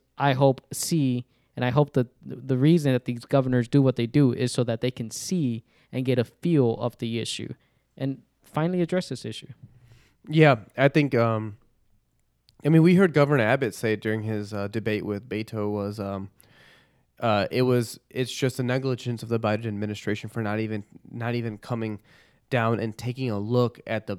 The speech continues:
Speaker 2: mess that's going on at the border, just thousands and thousands of people. So it's just Governor Abbott, his way of saying,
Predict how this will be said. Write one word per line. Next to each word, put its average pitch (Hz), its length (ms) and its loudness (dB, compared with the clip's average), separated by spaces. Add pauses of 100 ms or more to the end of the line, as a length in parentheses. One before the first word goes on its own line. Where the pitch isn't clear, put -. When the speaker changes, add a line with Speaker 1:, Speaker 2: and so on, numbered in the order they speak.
Speaker 2:
mess 120 540 -8
that's - 240 -12
going 104 260 -6
on 98 140 -8
at 92 100 -14
the 95 80 -12
border, 95 400 -6
just 101 280 -12 (720)
thousands 120 360 0
and 113 140 -4
thousands 110 400 -2
of 98 100 -8
people. 110 300 -6
So 107 420 0 (200)
it's 127 200 -6
just 123 160 -8
Governor 117 300 -2
Abbott, 110 380 -2
his 113 200 -4
way 113 140 0
of 107 80 -4
saying, 110 320 -2